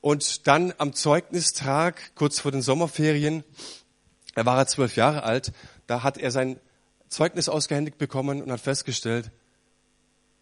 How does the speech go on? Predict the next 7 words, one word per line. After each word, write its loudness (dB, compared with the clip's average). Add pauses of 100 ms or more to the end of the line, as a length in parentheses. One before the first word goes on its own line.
(140)
ich -16
bin -8
eine -6
totale -4
Niete. -10 (1300)
Nicht -6
mal -2